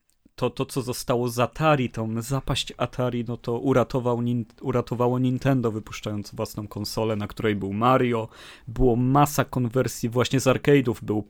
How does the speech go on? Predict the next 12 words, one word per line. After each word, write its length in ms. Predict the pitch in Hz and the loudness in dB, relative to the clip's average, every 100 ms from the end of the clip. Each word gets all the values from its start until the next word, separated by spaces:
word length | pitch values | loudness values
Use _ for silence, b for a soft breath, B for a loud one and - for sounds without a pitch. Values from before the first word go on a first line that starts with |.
| - | -4
Popeye 600 | - 151 147 127 113 117 | 4 4 6 4 4 0
w 100 | 107 | -4
zajebistej 680 | - 117 117 117 - - 113 | -4 -4 -4 -6 -6 -6 -2
wersji, 540 | 117 117 - 117 107 B B B | -2 -4 -4 -4 -4 B B B
był 200 | - 113 | 2 2
Hogan 400 | - 147 139 135 - | 4 4 4 2 4
Ali, 340 | 143 143 123 | 6 6 4
czyli 360 | - 123 117 113 | 0 -2 -2 -2
gra, 440 | 127 123 123 120 | 0 0 0 -2
w 140 | - - | -6 -18
której 340 | - 131 120 | -8 -2 -2
s-, 340 | 117 - - | -4 -8 -8